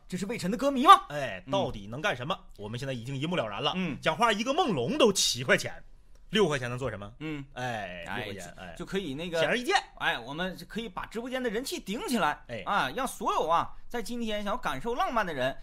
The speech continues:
Speaker 1: 都能够来到我们茶二中南青五零幺的直播间里，和
Speaker 2: 是。
Speaker 1: 大家一块儿来浪啊，
Speaker 2: 嗯。
Speaker 1: 漫啊，浪漫。
Speaker 2: 浪漫。
Speaker 1: 今天我们就来说一说这个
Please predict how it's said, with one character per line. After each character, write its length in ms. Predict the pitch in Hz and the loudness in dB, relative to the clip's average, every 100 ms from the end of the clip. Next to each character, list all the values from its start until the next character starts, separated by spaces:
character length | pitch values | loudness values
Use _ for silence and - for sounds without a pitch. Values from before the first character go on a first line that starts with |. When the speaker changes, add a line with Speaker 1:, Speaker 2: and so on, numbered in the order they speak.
| - | -8
Speaker 1:
都 180 | - 330 | -2 -2
能 120 | 311 | 0
够 80 | 214 | 0
来 160 | 180 160 | 2 2
到 160 | 190 | 2
我 60 | 170 | 0
们 60 | 143 | -2
茶 140 | 160 | 0
二 100 | 185 | 0
中 140 | 175 | 0
南 100 | 170 | -4
青 120 | 170 180 | -4 -4
五 80 | |
零 20 | 143 | -4
幺 140 | 156 | -2
的 80 | 156 | -4
直 100 | 147 | -6
播 100 | 147 | -6
间 160 | 147 | -6
里， 60 | 135 | -6
和 100 | 123 | -2
Speaker 2:
是。 60 | 180 | -2
Speaker 1:
大 60 | |
家 120 | 147 | 0
一 60 | 139 | -4
块 140 | 135 | -2
儿 20 | 156 | -2
来 60 | |
浪 180 | 160 277 - - - | 4 2 2 -6 -4
啊， 200 | 139 139 | 0 0
Speaker 2:
嗯。 120 | - | 0
Speaker 1:
漫 180 | - 233 - | 8 10 10
啊， 180 | - 143 | 4 0
浪 180 | 156 226 | 4 8
漫。 160 | 302 - - - | 8 6 0 -2
Speaker 2:
浪 160 | 165 | 0
漫。 160 | 190 262 - - - | 2 2 -2 -18 -14
Speaker 1:
今 160 | - 190 | -6 -2
天 120 | 190 | 0
我 80 | 131 | 0
们 120 | 117 | -4
就 80 | 147 | -4
来 160 | 127 | -4
说 200 | 120 131 | -4 -8
一 40 | 120 | -8
说 520 | 117 110 104 98 92 | -6 -4 -2 -4 -6
这 120 | 98 | -8
个 680 | 95 95 90 87 85 82 | -10 -10 -8 -8 -8 -8